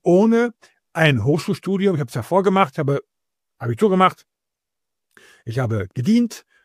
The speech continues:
ich habe eine Ausbildung gemacht, Bürokaufmann, dann Weiterbildung Personal, dann Betriebswirt I H K und wurde damit Abteilungsleiter Personal der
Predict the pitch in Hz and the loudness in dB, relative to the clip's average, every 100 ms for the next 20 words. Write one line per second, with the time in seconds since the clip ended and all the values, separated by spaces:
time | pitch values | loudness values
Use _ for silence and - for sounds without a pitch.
0 | _ 107 104 143 147 156 139 127 113 117 | _ -6 -2 -2 0 -2 -2 -2 -2 0
1 | 147 143 - 135 127 117 _ _ 98 110 | 0 0 -2 -4 -4 -6 _ _ -8 -6
2 | - 98 104 104 _ - 101 117 135 147 | -6 -10 -10 -12 _ -14 -10 -6 -2 -2
3 | 143 _ _ _ 120 127 110 _ _ 110 | -4 _ _ _ -6 -6 -10 _ _ -12
4 | - 110 - 107 113 107 - - - - | -10 -8 -8 -8 -8 -8 -8 -10 -12 -14
5 | _ _ _ _ 165 196 127 165 147 139 | _ _ _ _ 4 6 6 4 6 4
6 | 143 165 - - 143 - 180 185 - 160 | 4 2 -2 -6 -8 -4 0 0 0 -4
7 | 156 147 - - 156 151 120 123 120 131 | -4 -6 -8 -2 2 4 2 -2 -2 0
8 | 160 190 196 - _ _ 135 135 127 | 2 2 -2 -8 _ _ -2 0 0